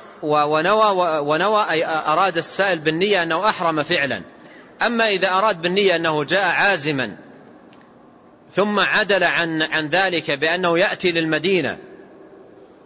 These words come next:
و-، و-، ويحرم من ميقات أهل المدينة فليس عليه شيء. والذي يظهر من سؤاله أنهم لما وصلوا الميقات قرر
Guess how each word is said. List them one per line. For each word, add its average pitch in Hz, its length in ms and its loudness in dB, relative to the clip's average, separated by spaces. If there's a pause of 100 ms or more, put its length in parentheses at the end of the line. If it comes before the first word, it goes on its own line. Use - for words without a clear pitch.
(280)
و-، 160 220 2
و-، 156 320 2
ويحرم 185 400 2
من 160 300 -2 (420)
ميقات 170 460 0
أهل 170 220 -2
المدينة 156 520 -2
فليس 262 360 -2
عليه 147 380 0
شيء. 113 260 -4 (720)
والذي 220 320 0
يظهر 196 340 0
من 202 160 0
سؤاله 226 580 0
أنهم 208 280 -2
لما 226 240 0
وصلوا 196 500 0
الميقات 196 580 -2 (800)
قرر 190 380 2